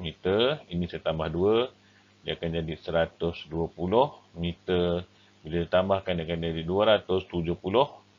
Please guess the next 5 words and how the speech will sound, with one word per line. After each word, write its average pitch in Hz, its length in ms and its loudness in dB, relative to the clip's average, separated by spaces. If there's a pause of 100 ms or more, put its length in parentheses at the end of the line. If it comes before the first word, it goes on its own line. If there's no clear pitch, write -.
meter 82 640 0
untuk 87 480 -4
panjang 92 480 2
keseluruhan 82 480 -8
ni. 78 140 -10